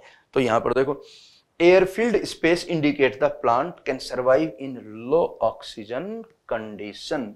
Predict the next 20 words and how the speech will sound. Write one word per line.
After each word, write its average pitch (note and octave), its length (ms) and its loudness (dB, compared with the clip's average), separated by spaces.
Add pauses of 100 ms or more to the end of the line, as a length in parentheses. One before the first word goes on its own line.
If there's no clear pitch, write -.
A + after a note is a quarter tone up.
क्योंकि A2+ 200 -16
डायग्राम A2 440 -4
उन्होंने B2+ 280 -6 (260)
उसी F#3+ 200 -6
कंडीशन A#2 420 -8
से E3 140 -6 (1800)
एक्सप्लेन F3 380 0
किया D3 220 -4
है, - 160 -16 (380)
मेंशन C3 360 -4
किया D3 240 2
है, C3+ 100 -4
तो C3 160 -6
यहाँ A#2 200 2
पर B2 120 2
आंसर A#2+ 260 0
होगा G2+ 180 -2
आपका - 280 -4 (220)
फोर्थ। - 500 -8 (240)
ओके, G3 480 -8